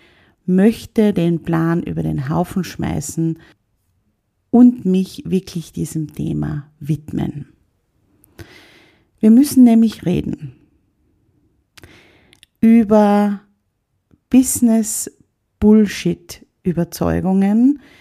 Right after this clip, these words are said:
die sich seit so vielen Jahren halten und die mir immer wieder in meinen Mentorings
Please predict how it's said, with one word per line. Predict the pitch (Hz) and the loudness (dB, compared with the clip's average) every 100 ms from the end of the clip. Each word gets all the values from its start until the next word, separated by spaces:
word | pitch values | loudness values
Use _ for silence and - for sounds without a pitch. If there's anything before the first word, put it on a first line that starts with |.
| _ _ _ _ - | _ _ _ _ -4
die | 202 220 | 0 0
sich | 214 214 202 - - _ | 0 -2 -2 -6 -18 _
seit | - - 190 196 - _ | -8 -2 0 -2 -8 _
so | - - 220 214 233 247 - | -12 0 4 6 4 0 -6
vielen | - - 208 220 214 | -8 0 2 2 0
Jahren | 180 175 165 170 160 147 | 0 -2 -2 -4 -4 -2
halten | 170 190 - 165 165 220 226 _ _ - - _ _ _ | -2 -2 -4 -2 0 -2 -4 _ _ -20 -20 _ _ _
und | 196 196 - | 2 2 2
die | 208 | 4
mir | 208 202 190 196 _ - | 4 4 2 -2 _ 4
immer | 240 254 269 269 185 | 6 8 6 2 0
wieder | 185 190 202 190 196 202 208 _ _ | 0 0 0 0 0 -2 -4 _ _
in | - 220 240 240 | 2 6 6 6
meinen | 190 180 180 185 180 180 170 | 4 2 2 0 0 -2 0
Mentorings | 170 190 220 - 180 175 180 180 - | 0 0 0 -2 -2 -2 -4 -4 -8